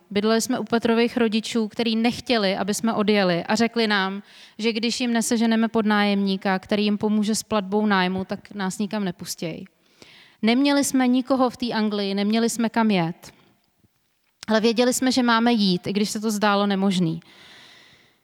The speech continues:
Tak jsme poprosili Dana Drápala a on napsal do Anglie nějakým svým přátelům a ozvali se dvoje přátele, že by byli ochotní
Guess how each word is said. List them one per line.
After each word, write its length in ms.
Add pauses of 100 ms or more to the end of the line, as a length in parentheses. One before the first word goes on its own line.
(440)
Tak 120
jsme 140
poprosili 560
Dana 240
Drápala 600
a 40
on 160
napsal 360
do 120
Anglie 380
nějakým 320
svým 240
přátelům 580
a 60
ozvali 360
se 140
dvoje 260
přátele, 480
že 100
by 120
byli 220
ochotní 680